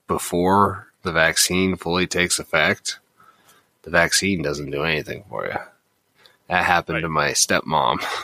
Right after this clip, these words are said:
Speaker 1: She got the vaccine and sick at the same time, so the vaccine didn't do anything.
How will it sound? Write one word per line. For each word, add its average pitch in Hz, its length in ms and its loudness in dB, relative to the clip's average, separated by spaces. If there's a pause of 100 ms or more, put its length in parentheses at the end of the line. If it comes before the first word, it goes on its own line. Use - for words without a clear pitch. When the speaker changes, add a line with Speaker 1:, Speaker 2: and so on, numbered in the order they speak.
(760)
Speaker 1:
She - 180 4
got 90 200 4
the 90 80 -4
vaccine 87 500 2
and 78 140 0
sick - 320 2
at - 60 -12
the - 80 -4
same 80 280 2
time, 76 380 2
so - 160 4
the 73 140 -8
vaccine 76 480 -2
didn't 73 240 -4
do 71 160 -2
anything. 60 420 -6